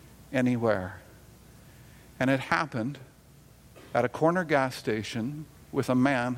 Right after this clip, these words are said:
who did not know me from Adam. I didn't make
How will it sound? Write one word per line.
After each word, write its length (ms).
who 80
did 160
not 280
know 220
me 260
from 280
Adam. 380
I 200
didn't 300
make 400